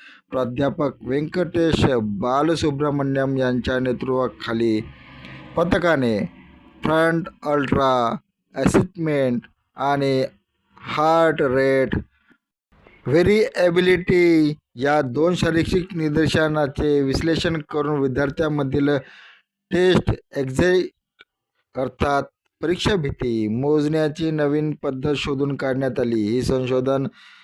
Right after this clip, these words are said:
शिक्षण व्यवस्थेसाठी महत्त्वाचा टप्पा ठरणार आहे. या विश्लेषणामुळे कोणते विद्यार्थी तणावामुळे अडचणीत येऊ शकतात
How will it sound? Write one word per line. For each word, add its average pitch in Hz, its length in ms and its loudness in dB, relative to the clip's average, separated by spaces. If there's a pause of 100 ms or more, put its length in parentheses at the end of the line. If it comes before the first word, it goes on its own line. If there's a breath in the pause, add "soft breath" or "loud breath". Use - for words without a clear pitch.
(160 loud breath)
शिक्षण 190 360 -2
व्यवस्थेसाठी 160 760 2
महत्त्वाचा 135 640 -2
टप्पा 139 440 -6
ठरणार 127 480 -2
आहे. 107 340 0 (440 soft breath)
या 131 240 0
विश्लेषणामुळे 139 1120 0
कोणते 147 560 -4
विद्यार्थी 139 520 -2
तणावामुळे 135 680 -2
अडचणीत 131 540 -2
येऊ 143 180 0
शकतात 127 460 -4